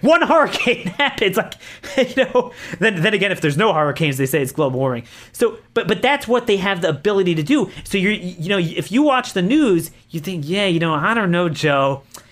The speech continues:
You know, I'm all for law and order, and I, I, I'm not for rioting, but I don't know, there's something going on here." And, you know, you and I see it among some of our allies. We see conservatives getting sucked into this. "Yeah, you know, they have valid grievances."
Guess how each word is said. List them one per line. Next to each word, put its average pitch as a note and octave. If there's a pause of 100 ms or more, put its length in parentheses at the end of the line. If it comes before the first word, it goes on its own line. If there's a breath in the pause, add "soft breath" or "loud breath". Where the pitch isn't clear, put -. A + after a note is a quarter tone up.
(120 loud breath)
You F#3
know, F#3
I'm E3
all A#3
for F#3
law E3
and D3
order, F3+
and D#3+
I, D#3+
I, D#3+
I'm E3+
not A3+
for D#3
rioting, E3
but C3 (500 soft breath)
I G#3+
don't G3
know, D#3
there's D3
something F3
going D3+
on F3
here." C#3+ (260 loud breath)
And, D#3
you D#3+
know, D#3+
you E3+
and A3
I B3
see F3
it E3+
among F3
some G3
of F#3+
our A3
allies. G3+
We D#3
see G#3
conservatives F#3+
getting D#3+
sucked D3
into C#3+
this. A#2+ (360 loud breath)
"Yeah, F3+
you E3
know, D3+
they F3
have E3+
valid D#3+
grievances." C#3+